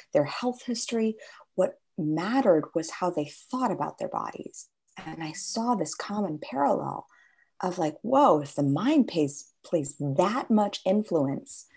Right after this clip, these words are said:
if our mindset about how we think about our bodies,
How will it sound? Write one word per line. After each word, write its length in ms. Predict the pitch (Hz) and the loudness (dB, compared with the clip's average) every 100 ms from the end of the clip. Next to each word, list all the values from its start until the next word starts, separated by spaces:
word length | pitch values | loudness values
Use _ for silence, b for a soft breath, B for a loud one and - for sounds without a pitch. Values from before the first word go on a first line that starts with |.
| b | b
if 140 | 180 175 | -4 0
our 80 | |
mindset 600 | 165 170 196 262 - 170 | 0 2 4 4 4 2
about 240 | 147 143 143 | 4 2 0
how 180 | - 185 | 2 4
we 200 | 156 - - | 4 -2 -2
think 240 | 240 240 | 2 2
about 160 | 175 151 | 0 -2
our 120 | 139 | 0
bodies, 380 | 175 226 156 | 2 2 2